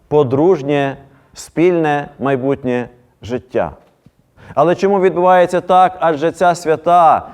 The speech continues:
все своє життя зберегла дівоцтво і ніколи не була замужем, ніколи вона не поєднувала своє життя з іншою людиною, бо все її життя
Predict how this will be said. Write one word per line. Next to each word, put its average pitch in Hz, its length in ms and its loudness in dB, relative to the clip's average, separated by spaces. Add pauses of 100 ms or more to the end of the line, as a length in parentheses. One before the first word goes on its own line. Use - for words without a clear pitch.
(140)
все 180 300 2
своє 165 340 0
життя 160 540 2
зберегла 160 540 0
дівоцтво 151 960 0 (220)
і 143 100 -4
ніколи 175 640 2
не 170 120 0
була 170 320 2
замужем, 135 800 -2 (300)
ніколи 185 500 2
вона 175 260 0
не 170 120 0
поєднувала 165 600 0
своє 156 300 -2
життя 156 460 -2
з 151 120 -18
іншою 147 440 -4
людиною, 113 560 -4 (420)
бо 131 140 -2
все 151 260 -2
її 147 140 -2
життя 139 560 -2